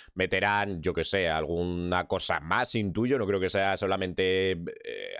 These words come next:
Isaac como tal, ¿no? El único personaje que metan.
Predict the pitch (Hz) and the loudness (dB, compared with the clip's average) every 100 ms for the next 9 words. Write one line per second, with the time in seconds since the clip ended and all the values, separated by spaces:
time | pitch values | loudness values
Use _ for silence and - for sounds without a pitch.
0 | 85 90 - 92 - 90 85 92 110 90 | -2 -2 0 -2 0 -2 0 0 0 0
1 | 98 120 87 82 87 85 87 85 90 90 | 0 2 2 0 0 -2 -2 -2 -4 -2
2 | 82 87 95 127 | -2 0 0 -4